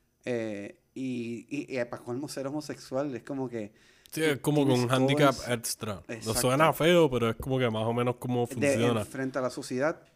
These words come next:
Speaker 1: se te va a hacer más difícil que a nosotros.
Speaker 2: Que no debería
Speaker 1: Otras
Speaker 2: ser
Speaker 1: cosas.
Speaker 2: así.
Speaker 1: Exactamente. Entonces, está, o sea, estamos hablando de que esto está súper mal.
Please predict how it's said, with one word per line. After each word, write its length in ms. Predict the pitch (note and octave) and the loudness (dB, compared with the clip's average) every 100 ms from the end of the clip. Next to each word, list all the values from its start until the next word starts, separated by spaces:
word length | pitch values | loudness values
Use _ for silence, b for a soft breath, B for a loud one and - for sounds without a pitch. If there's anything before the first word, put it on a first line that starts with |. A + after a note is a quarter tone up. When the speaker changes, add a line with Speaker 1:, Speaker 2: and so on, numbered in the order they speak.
| _ _ | _ _
Speaker 1:
se 120 | C#3 | -8
te 100 | B2+ | -4
va 60 | G#2+ | -4
a 40 | |
hacer 160 | G#2 A2+ | -4 -6
más 160 | C#3 C#3 | -6 -4
difícil 420 | C#3 C3 B2 D3+ | -6 -6 -6 -6
que 80 | D3 | -6
a 60 | |
nosotros. 400 | B2+ A2 - C#3 A#2 | -8 -8 -6 -2 0
Speaker 2:
Que 40 | |
no 100 | A2+ | 4
debería 380 | B2 B2+ A#2+ B2+ | 6 6 6 2
Speaker 1:
Otras 80 | A#2 | 2
Speaker 2:
ser 80 | A#2 | 0
Speaker 1:
cosas. 160 | A#2 G#2+ | -2 -4
Speaker 2:
así. 260 | A2+ G#2+ - | -4 -6 -6
Speaker 1:
Exactamente. 580 | A#2+ - A#2+ B2+ B2+ A#2+ | -8 -6 -6 -4 -4 -4
Entonces, 220 | - G#2+ | -8 -6
está, 100 | C3 A#2 | -6 -6
o 40 | |
sea, 160 | A2+ A2 | -6 -8
estamos 280 | - G#2+ A#2+ | -8 -8 -6
hablando 280 | B2+ D#3+ | -6 -4
de 60 | C#3+ | -6
que 80 | A#2 | -8
esto 100 | - | -12
está 160 | - B2+ | -12 -10
súper 220 | C3+ C3+ | -8 -6
mal. 300 | A#2 A#2+ | -4 -6